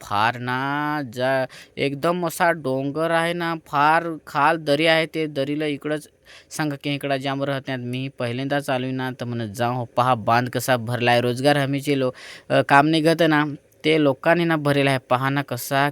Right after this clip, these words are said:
एकदम ना भारी, जसा काय Amazon-चे, अ, जंगलात जसं आलोय एकदम भारी, एकदम हॉरर ना. पहा किती भारी. अंकुश दाजीनी पण फार ना खेकडा गवसनीत. तुम्हाला मी शेवटला दाखवतो कोडिंग बुंग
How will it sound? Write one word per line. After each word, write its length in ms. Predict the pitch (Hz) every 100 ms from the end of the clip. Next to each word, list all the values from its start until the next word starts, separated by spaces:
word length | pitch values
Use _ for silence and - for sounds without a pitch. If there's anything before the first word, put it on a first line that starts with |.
| -
एकदम 520 | 104 104 104 120 123
ना 260 | 123 127
भारी, 560 | 135 110 101 104 117 131
जसा 220 | 120 135
काय 320 | - 123 98
Amazon-चे, 520 | 117 127 131 131 147 139 - - - - -
अ, 80 | 135 135 131 123
जंगलात 400 | 120 143 139 139
जसं 280 | 139 135 -
आलोय 320 | 131 127 139 139 - _ - 113
एकदम 540 | 107 107 113 117 123
भारी, 300 | 113 110 131
एकदम 300 | 120 139 131
हॉरर 480 | 117 113 120 143 160
ना. 200 | 156 143
पहा 420 | - 113 127 135 131
किती 240 | 120 -
भारी. 220 | 131 131
अंकुश 320 | 127 127 151 156
दाजीनी 440 | 147 143 156 160
पण 260 | 156 156 139
फार 160 | 139 139
ना 140 | 151
खेकडा 460 | 151 143 147 147 143
गवसनीत. 500 | 135 143 147 151 147 - - - -
तुम्हाला 300 | 120 127 135
मी 100 | 139
शेवटला 500 | - 143 135 135 135
दाखवतो 580 | 117 107 120 139 143 147
कोडिंग 400 | - 117 127 135
बुंग 280 | 135 135